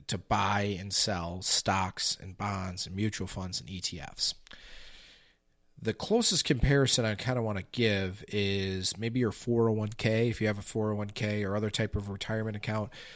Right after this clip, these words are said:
you're gonna be contributing to that from your paycheck, and you have to pick what fund you want available to you.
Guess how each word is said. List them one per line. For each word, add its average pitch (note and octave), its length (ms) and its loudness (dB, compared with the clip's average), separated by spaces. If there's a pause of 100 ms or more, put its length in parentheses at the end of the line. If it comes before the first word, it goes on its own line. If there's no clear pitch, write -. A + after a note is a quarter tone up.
(840)
you're B2+ 200 2
gonna G3+ 180 4
be F#3 140 0
contributing A#2 600 2
to G2+ 80 -2
that F#2+ 220 0
from F#2+ 160 -8
your F#2+ 120 -4
paycheck, F#2 840 2
and G2+ 460 -2
you A#2+ 80 0
have B2+ 140 0
to - 80 -8
pick - 320 0
what G#2 200 -4
fund G2+ 640 0
you A2 140 -2
want G#2+ 160 -2
available G#2 540 0
to - 160 -4
you. - 260 -12